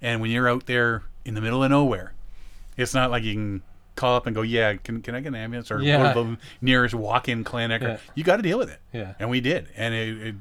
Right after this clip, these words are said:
Speaker 1: turned out really, it could have turned the other way.
Speaker 2: Exactly, yeah.
Speaker 1: But, you know, it turned out quite well.
Speaker 2: Yeah.
Speaker 1: And, uh, yeah, I,
Speaker 2: Excellent.
Speaker 1: it, it, we all had a great time. And, uh,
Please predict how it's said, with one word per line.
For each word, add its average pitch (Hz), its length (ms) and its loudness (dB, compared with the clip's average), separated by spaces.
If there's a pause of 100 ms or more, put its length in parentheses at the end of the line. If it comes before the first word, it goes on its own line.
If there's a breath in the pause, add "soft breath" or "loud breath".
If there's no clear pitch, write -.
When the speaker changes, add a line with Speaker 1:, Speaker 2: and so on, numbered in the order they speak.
Speaker 1:
turned 120 220 0
out 117 180 2
really, 117 240 -4
it 117 160 -6
could 135 140 0
have 254 100 4
turned 113 380 4
the 98 80 -4
other 92 120 -6
way. - 300 -18 (160)
Speaker 2:
Exactly, 139 520 0
yeah. 123 60 0
Speaker 1:
But, 113 200 2 (100)
you 151 100 -2
know, 127 120 0
it 147 180 -2
turned 120 220 0
out 123 100 2
quite 127 240 0
well. 123 320 -4
Speaker 2:
Yeah. 151 60 -2
Speaker 1:
And, 131 220 -6
uh, 127 260 -2
yeah, 127 160 -4
I, 160 60 -4
Speaker 2:
Excellent. 113 340 -6 (300)
Speaker 1:
it, 127 200 -2
it, 123 180 -2
we 123 200 0
all 123 160 0
had 127 100 -2
a 127 40 -8
great 131 200 -2
time. 117 360 -6
And, 110 220 -8
uh, 110 200 -6